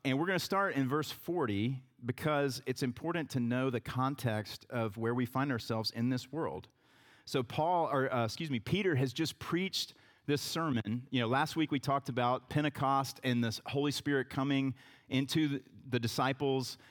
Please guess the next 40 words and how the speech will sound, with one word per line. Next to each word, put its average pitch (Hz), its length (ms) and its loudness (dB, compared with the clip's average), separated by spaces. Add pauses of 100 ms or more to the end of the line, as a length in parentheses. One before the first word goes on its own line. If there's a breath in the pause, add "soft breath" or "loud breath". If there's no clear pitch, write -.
(120)
and 120 120 0
they're 120 140 4
able 135 240 2
to 123 80 2
share 143 460 2
the 131 80 2
wonderful 127 520 0
works 117 300 -2
of 110 140 -2
God 123 260 2
in 117 80 0
all 117 180 -2
the 131 80 2
different 127 300 -2
languages 123 400 2
so 123 100 -2
everybody 117 280 0
can 123 180 0
understand 123 440 0
and 113 80 0
hear 123 200 2
them. 107 320 0 (320 loud breath)
And 123 100 2
then 117 80 6
everybody's 139 380 2
kinda 160 300 0
confused. 151 500 -2
They're 131 80 4
like, 117 200 0
"This 156 120 2
is - 80 -4
amazing, 151 460 2
but 143 100 2
I 123 100 2
also 147 280 0
don't 135 240 0
know 131 120 2
what's 127 160 0
going 127 240 0
on." 139 320 2